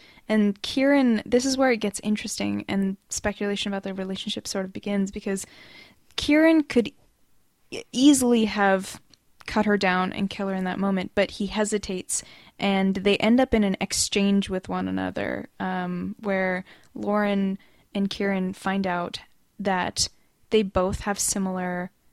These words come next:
motivations in taking down the Phantom Scythe and ta-, taking down the leader specifically.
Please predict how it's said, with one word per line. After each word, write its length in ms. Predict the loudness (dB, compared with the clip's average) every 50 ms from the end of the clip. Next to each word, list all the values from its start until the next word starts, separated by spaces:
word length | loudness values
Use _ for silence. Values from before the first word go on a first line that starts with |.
| _ _ _ -4
motivations 880 | -2 0 0 0 -2 -2 -2 -2 -2 -2 -4 -4 -4 -4 -6 -6 -8
in 160 | -8 -8 -8 -6
taking 400 | -6 -8 -8 -6 -6 -4 -4 -4
down 500 | -6 -6 -6 -6 -6 -6 -6 -8 -8 -10
the 100 | -12 -12
Phantom 380 | -10 -10 -10 -8 -8 -8 -8 -8
Scythe 480 | -6 -8 -8 -8 -10 -12 -14 -18 _ _ _ -8
and 240 | -6 -4 -4 -4 -6
ta-, 180 | -8 -12 -12 -12 -10
taking 320 | -8 -8 -4 -2 -2 -2
down 220 | -2 -2 -4 -6
the 100 | -6 -8
leader 320 | -8 -8 -6 -6 -6 -6 -8
specifically. 840 | -10 -12 -10 -10 -10 -10 -10 -10 -12 -14 -14 -12 -12 -12 -14 -14